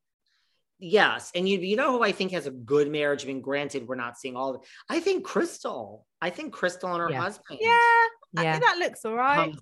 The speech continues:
Speaker 1: in, he listens.
Speaker 3: Yeah.
Speaker 1: They seem to have, like, a real marriage to me.
Speaker 3: What about Dorit and P K?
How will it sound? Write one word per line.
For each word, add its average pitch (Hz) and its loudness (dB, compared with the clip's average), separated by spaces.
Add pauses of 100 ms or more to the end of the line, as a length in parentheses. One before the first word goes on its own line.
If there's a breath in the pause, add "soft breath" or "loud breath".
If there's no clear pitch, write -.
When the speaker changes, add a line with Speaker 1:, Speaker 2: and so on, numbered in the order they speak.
Speaker 1:
in, 160 2
he 143 -8
listens. 147 0
Speaker 3:
Yeah. 320 -2 (380)
Speaker 1:
They 208 2
seem 170 -2
to 156 -2
have, 135 -4
like, 131 -4
a 135 0
real 143 0
marriage 117 -8
to 110 -18
me. 104 -12 (180)
Speaker 3:
What 254 -2
about 285 2
Dorit 247 0
and 214 0
P 262 -10
K? 175 -10